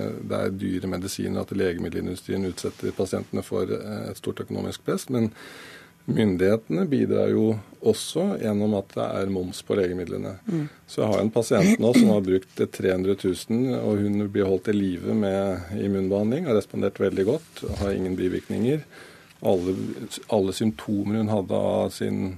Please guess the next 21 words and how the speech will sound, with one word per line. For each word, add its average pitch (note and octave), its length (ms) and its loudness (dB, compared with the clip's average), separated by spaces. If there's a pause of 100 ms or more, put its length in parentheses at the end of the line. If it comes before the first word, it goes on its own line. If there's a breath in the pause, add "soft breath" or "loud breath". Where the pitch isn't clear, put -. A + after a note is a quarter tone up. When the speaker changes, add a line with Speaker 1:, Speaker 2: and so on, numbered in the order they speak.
(140)
Speaker 1:
alvorlige G2 400 -2
lungekreft F#2+ 360 -4
med G2+ 120 -6
sykdom, G#2+ 480 -8
med, G2+ 200 -2
med G2 540 0
spredning, G2+ 460 0
er G2 60 0
blitt F#2+ 220 -4
borte. D#3 420 -2 (1040 loud breath)
Hun A#2 160 -2
har A2 80 2
betalt G#2+ 320 2
tre A2 80 2
hundre G2+ 240 0
tusen A#2 480 -4
for A2 160 0
å G#2 80 2
oppnå A2+ 180 -4
den G#2 300 2
effekten. C3 680 0